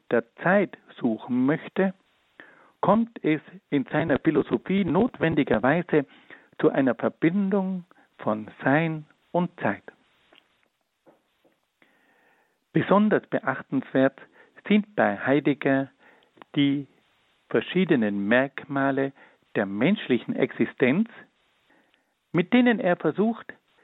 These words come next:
das menschliche Dasein zu chara-, zu charakterisieren und zu erfassen. Durch diese Merkmale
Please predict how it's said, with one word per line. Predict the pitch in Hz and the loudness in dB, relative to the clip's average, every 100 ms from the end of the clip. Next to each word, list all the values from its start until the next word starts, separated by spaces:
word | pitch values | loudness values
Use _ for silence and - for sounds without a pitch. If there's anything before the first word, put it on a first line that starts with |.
| - | -2
das | 120 - 135 | -2 -2 -2
menschliche | 180 220 - 139 - 123 _ | 0 0 -4 -8 -4 -4 _
Dasein | 156 185 214 - 170 170 160 151 - _ | 0 0 -2 -2 -4 -2 -6 -10 -20 _
zu | - - | -4 -4
chara-, | - 135 139 165 - | -2 -2 0 0 -2
zu | - 135 | -2 0
charakterisieren | 139 127 - 135 - 135 110 113 - 160 180 165 | 2 0 -2 -4 -4 -2 0 -2 0 -2 0 0
und | - - | -2 -2
zu | |
erfassen. | - - 113 - - - _ _ _ _ _ _ _ _ - _ _ - _ _ - | -2 0 -2 -6 -14 -16 _ _ _ _ _ _ _ _ -20 _ _ -20 _ _ 0
Durch | 156 151 - | 2 2 0
diese | 170 156 160 | -2 2 2
Merkmale | 147 175 202 - 147 147 156 160 180 | 2 2 2 -2 -2 0 2 0 -4